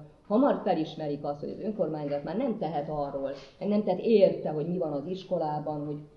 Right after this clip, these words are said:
hogy, hogy, hogy történik az öregekről való gondoskodás, vagy éppen a a, a, mondjuk a körzeti orvosról még mindig ők,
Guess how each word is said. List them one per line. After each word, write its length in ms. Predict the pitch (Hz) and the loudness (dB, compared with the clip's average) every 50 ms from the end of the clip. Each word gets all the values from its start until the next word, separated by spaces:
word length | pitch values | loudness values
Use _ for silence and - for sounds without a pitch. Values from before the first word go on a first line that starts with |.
| - - _ | -20 -16 _
hogy, 200 | - 175 165 170 - 165 | 0 0 0 0 0 -2
hogy, 140 | 170 165 - 196 | -2 -2 -2 -2
hogy 200 | 208 202 185 - | -2 -2 -2 0
történik 560 | 220 180 160 160 - 170 156 156 151 147 151 | 0 0 0 0 -2 -4 -4 -2 -4 -4 -2
az 140 | 143 143 - | -2 -2 0
öregekről 560 | 202 190 180 165 160 165 156 - 170 160 156 | 2 2 2 2 2 -2 -2 -2 -2 -2 -2
való 240 | 156 151 151 147 143 | 0 -2 -2 -2 -2
gondoskodás, 920 | 147 156 147 147 143 147 143 139 - - 151 143 147 147 143 143 143 - - | -2 -2 -2 -2 -2 -2 -2 -4 -4 -6 -8 -6 -6 -6 -8 -8 -10 -10 -8
vagy 220 | 156 147 - 151 | -6 -6 -4 -4
éppen 300 | 151 151 - - 147 135 | -6 -10 -8 -8 -6 -6
a 180 | 131 131 131 - - - - - - - - - | -6 -8 -10 -12 -16 -20 -20 -20 -20 -20 -10 -6
a, 440 | 147 143 135 131 139 139 139 - - | -4 -4 -4 -4 -6 -10 -10 -10 -10
a, 180 | 147 139 - - | -8 -8 -8 -8
mondjuk 260 | 160 170 156 143 143 | -6 -4 -4 -4 -4
a 40 | 139 | -4
körzeti 420 | - - 156 143 147 139 - 139 | -4 -4 -4 -4 -4 -6 -8 -6
orvosról 800 | 139 135 127 127 135 135 - - - - - - - 135 135 127 | -6 -6 -6 -6 -8 -10 -12 -14 -20 -20 -20 -14 -12 -10 -8 -6
még 160 | 123 127 127 131 | -6 -6 -6 -6
mindig 360 | 151 160 156 147 151 147 151 | -6 -6 -6 -6 -6 -6 -6
ők, 260 | 156 143 143 147 - | -6 -6 -6 -8 -10